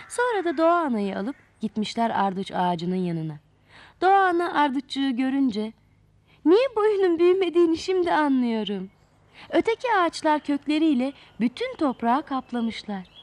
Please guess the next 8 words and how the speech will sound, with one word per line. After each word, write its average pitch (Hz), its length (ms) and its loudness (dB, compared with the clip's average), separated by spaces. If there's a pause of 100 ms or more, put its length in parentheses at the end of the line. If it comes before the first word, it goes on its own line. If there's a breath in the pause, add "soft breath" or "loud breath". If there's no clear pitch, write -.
(200)
Yeterli 240 460 2
besin 240 280 -4
alamıyorsun. 269 840 -4 (560 loud breath)
Üstelik 349 460 0 (320 soft breath)
boyun 330 280 4
kısa 320 320 -2
olduğu 302 380 2
için 277 360 -4